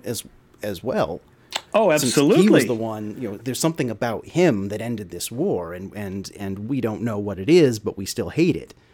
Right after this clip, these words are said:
Speaker 2: Well, you know, and, and maybe given that, you could, you could make this episode just like the one we watched and, and, and, and, and do it with just Sinclair hatred.
Speaker 1: Yeah.
Speaker 2: <clears throat> I mean, maybe that's,
Speaker 1: Yeah.
Speaker 2: may-, maybe that is enough.
Speaker 1: Mm-hmm.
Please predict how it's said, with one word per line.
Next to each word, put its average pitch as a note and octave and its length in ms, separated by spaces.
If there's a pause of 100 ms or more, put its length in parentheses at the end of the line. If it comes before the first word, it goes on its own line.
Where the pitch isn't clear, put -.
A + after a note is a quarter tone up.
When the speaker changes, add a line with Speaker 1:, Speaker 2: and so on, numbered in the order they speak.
(680)
Speaker 2:
Well, F#4 180
you F3 100
know, D3+ 60
and, D3+ 160
and D#3+ 160
maybe E3 220
given C#3+ 300
that, C#3+ 220
you D3+ 120
could, D3 280
you D3 160
could D3 220
make D#3+ 320
this C3 360
episode B2 920 (800)
just E3+ 320
like D3 160
the C#3 80
one B2 180
we G#2+ 100
watched C3+ 500 (540)
and, A#2 220
and, B2+ 200
and, B2 280
and, B2 220
and A#2 200
do D#3+ 160
it - 160
with C3+ 360
just - 460 (580)
Sinclair G#3+ 460
hatred. G2+ 340 (100)
Speaker 1:
Yeah. B2 220 (220)
Speaker 2:
<clears throat> - 200
I - 40
mean, A#2+ 180
maybe C3+ 240
that's, C3 440 (680)
Speaker 1:
Yeah. C#3 160
Speaker 2:
may-, C#3 60
maybe D#3 200
that F3 180
is D4 140
enough. G#2+ 240
Speaker 1:
Mm-hmm. B2 140